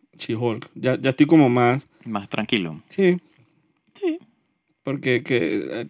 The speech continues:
Speaker 1: hay que esforzársela un poquito para cagar una serie de
Speaker 2: Digo, y Tatiana Maslany,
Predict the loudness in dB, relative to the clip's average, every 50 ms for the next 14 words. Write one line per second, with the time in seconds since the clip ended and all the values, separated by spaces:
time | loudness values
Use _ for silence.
0 | -12 -10 -10 -8 -8 -4 -4 -4 -2 -2 0 0 0 2 2 2 2 2 2 0
1 | 0 0 -2 -2 -4 -4 -6 -4 -2 0 2 2 2 2 0 0 -2 -2 -2 -2
2 | 0 0 -2 -2 -6 -10 -14 -20 -20 _ _ _ _ 0 2 2 2 2 0 -2
3 | -4 -4 -4 -6 -8 -8 -8 -6 -6 -6 -6 -6 -6 -6 -6 -6 -6 -6 -4 -4
4 | -6 -6 -8